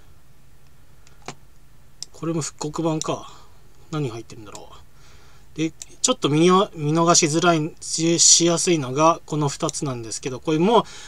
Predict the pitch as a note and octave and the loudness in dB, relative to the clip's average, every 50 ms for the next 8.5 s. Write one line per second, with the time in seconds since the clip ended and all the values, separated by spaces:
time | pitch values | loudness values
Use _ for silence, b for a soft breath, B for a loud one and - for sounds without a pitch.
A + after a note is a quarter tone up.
0 | B B B A#3 B3+ B3 G3+ D#3 C#3+ - - E3+ E3+ - A3 A3+ A3 G3+ - - | B B B 4 6 6 6 4 2 0 -6 -6 -2 0 4 6 6 6 6 4
1 | A3+ A3+ - A#3+ G#3+ F#3+ F3 D3+ C3+ A#2+ A#2 - C#3+ C3+ C#3+ D3+ E3 - - - | 2 4 4 4 6 6 6 4 2 0 -4 -6 -6 -4 -4 -4 -6 -6 -4 -4
2 | C3+ C3 B2 A#2+ A#2 A2+ - - - C3 B2 D#3 E3 E3 D3+ C3+ A#2+ - - - | -4 -4 -4 -8 -8 -10 -10 -8 -8 -2 2 6 6 6 6 4 2 -2 -8 -18
3 | B B B B B B B B B - - A3+ A#3+ B3+ B3 - - A3+ A3 G#3 | B B B B B B B B B -2 2 4 6 6 4 4 4 4 4 6
4 | - G#3 G#3+ G#3+ - - G#3 G3+ G3+ G3+ G3 F3+ G3 F#3 - F3 C#3+ A#2+ - C3+ | 6 4 4 4 2 2 6 10 10 10 10 8 6 6 4 4 -2 -4 -6 -8
5 | C#3 C#3 D3+ F3 D#3 - - - D#3 C#3 D3+ D#3 D#3 C#3+ D3 B2 A#2+ B2+ B2+ - | -8 -8 -8 -8 -12 -14 -8 -4 -2 -2 0 0 -2 -2 -4 -4 -6 -8 -6 0
6 | - C#4+ C#4+ A3 D3 C3+ C3 A#2+ - - - - - G3 F#3+ - - G#3+ F3+ F3+ | 0 2 2 4 2 2 0 -2 -6 -10 -8 -2 -2 -2 -2 0 0 0 0 2
7 | - - F3 F3+ F3+ G3 D#3+ F3 E3+ F3 D3+ C3+ A#2 A#2 - A2+ - - D3 B2+ | 2 0 0 0 0 0 0 2 2 2 0 -2 -6 -10 -8 -6 -6 -6 -6 -8
8 | A#2 G#2+ G#2+ - - - - A2+ A2+ A2+ | -12 -14 -16 -16 -16 -14 -16 -16 -16 -18